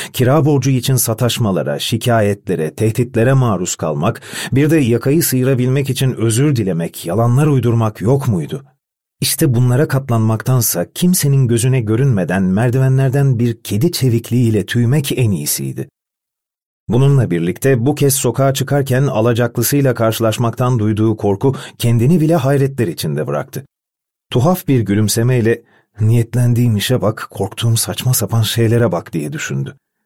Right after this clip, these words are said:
Evet, sırf korkularımız yüzünden burnumuzun dibindeki fırsatlar elimizden kayıp gidiyor.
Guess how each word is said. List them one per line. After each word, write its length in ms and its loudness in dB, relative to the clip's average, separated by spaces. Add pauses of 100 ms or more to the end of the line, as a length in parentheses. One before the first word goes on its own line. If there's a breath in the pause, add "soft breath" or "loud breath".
(360)
Evet, 380 0 (320 loud breath)
sırf 320 0
korkularımız 680 0
yüzünden 460 0 (300 loud breath)
burnumuzun 540 4
dibindeki 420 0
fırsatlar 560 -2
elimizden 500 2
kayıp 360 0
gidiyor. 420 -4